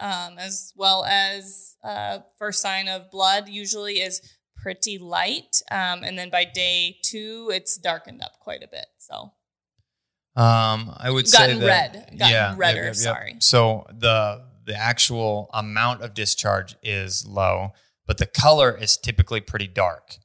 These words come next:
Speaker 2: almost looks black sometimes. And that's usually you're, like, right at day zero. Um, and then within a day, like Kat's saying, it turns redder and the flow is gonna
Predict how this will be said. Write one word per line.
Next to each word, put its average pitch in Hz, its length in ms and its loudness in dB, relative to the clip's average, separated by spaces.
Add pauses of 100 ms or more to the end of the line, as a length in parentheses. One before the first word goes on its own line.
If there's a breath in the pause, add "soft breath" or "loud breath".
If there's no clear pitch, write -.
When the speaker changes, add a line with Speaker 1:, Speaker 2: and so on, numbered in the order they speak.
(140)
Speaker 2:
almost 107 360 0
looks 104 240 -6
black 95 420 -2
sometimes. 92 600 -6
And 92 100 -14
that's 92 180 -8
usually 98 400 -8
you're, 95 240 -8
like, 87 260 -6
right 98 400 2
at 95 400 -4
day 95 280 0
zero. 95 720 -6 (400)
Um, 95 280 0
and 104 200 -2
then 92 300 -6 (200)
within 101 320 -2
a 95 60 -4
day, 101 380 -2
like 95 160 -4
Kat's - 260 -6
saying, 95 240 -6 (360)
it 101 220 0
turns 95 400 -6
redder 101 460 2
and 92 320 -8
the 87 120 -10
flow 98 320 -2
is 92 100 -10
gonna 92 180 -10